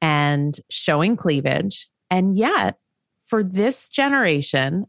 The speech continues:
of younger people, in their minds, that is an expression of female empowerment, showing off their bodies, their bodies of all different shapes, sizes,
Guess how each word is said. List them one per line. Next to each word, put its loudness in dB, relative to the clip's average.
of 0
younger 0
people, -4
in 2
their 2
minds, 2
that 2
is 0
an 2
expression -2
of -2
female 2
empowerment, 0
showing 0
off 0
their 0
bodies, -2
their 2
bodies 0
of -2
all 0
different -2
shapes, -2
sizes, 0